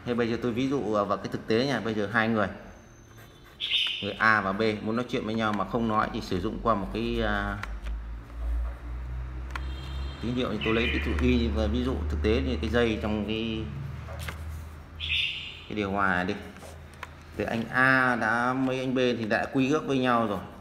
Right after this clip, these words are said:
Thì nó tương ứng với trong con I C nó đã viết code nó quy ước là cái mã, cái xung điện này nó quy ước có không có không thì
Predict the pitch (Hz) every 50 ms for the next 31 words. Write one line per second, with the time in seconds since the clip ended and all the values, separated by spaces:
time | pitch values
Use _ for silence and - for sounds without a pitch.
0 | - - - - - - - - - - - - - - - 95 95 107 110 -
1 | 120 117 110 110 113 127 131 147 131 131 131 113 113 113 113 107 113 117 113 107
2 | 117 107 - 117 113 110 107 104 101 101 110 123 139 139 - 143 139 139 113 113
3 | - 123 123 120 123 131 139 131 - - - - - - - - - 95 92 90
4 | 110 110 110 113 113 113 123 135 135 131 135 - - - - - - - - -
5 | - 110 - - 117 117 117 107 95 101 95 90 87 82 92 - 113 120 120 135
6 | 135 135 - - - - - - - - - - 101 110 120 - 127 120 113 -
7 | 110 107 110 - - 123 113 107 101 - 101 98 95 92 92 90